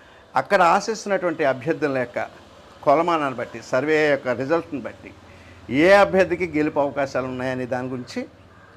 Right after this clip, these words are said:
అన్ని రకాలుగా కూడా ఎలక్షన్ ఏ రకంగా చేసుకోగలడు, ఆ, ఆర్థిక అంశాలు ఉంటాయి, అలాగే నెట్వర్క్ చేసుకోగలిగే స-, అవకాశాలు ఉంటాయి, అన్నీ కూ-, అన్నీ కూడా ఏ రకంగా సమర్థవంతంగా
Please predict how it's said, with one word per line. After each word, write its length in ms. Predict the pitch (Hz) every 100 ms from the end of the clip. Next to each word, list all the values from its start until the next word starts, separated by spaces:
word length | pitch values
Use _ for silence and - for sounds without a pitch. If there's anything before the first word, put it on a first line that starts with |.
| - -
అన్ని 180 | 139 180
రకాలుగా 480 | 175 180 170 160
కూడా 300 | 151 147 156
ఎలక్షన్ 480 | 180 147 147 147 165
ఏ 120 | 151
రకంగా 280 | 143 139 147 143 135
చేసుకోగలడు, 800 | 139 143 - 147 131 135 131 127 - _ _ _ _ _ _ _ _ -
ఆ, 100 | 107
ఆర్థిక 560 | 113 113 113 113 120 135
అంశాలు 360 | 139 135 131
ఉంటాయి, 320 | 131 131 160 - _ _ _ -
అలాగే 520 | 120 135 139 139 131
నెట్వర్క్ 680 | 127 131 135 147 143 139 135 - _ _ -
చేసుకోగలిగే 760 | 131 - 135 127 127 123 127 120
స-, 100 | 117 117 120 120 120 117 117 117
అవకాశాలు 440 | 117 117 120 120
ఉంటాయి, 180 | 127 131
అన్నీ 240 | 147 196
కూ-, 80 | 175
అన్నీ 300 | 160 151 170
కూడా 200 | 165 160
ఏ 160 | 170 143
రకంగా 300 | 156 - 160
సమర్థవంతంగా 840 | 147 143 139 143 131 135 135 135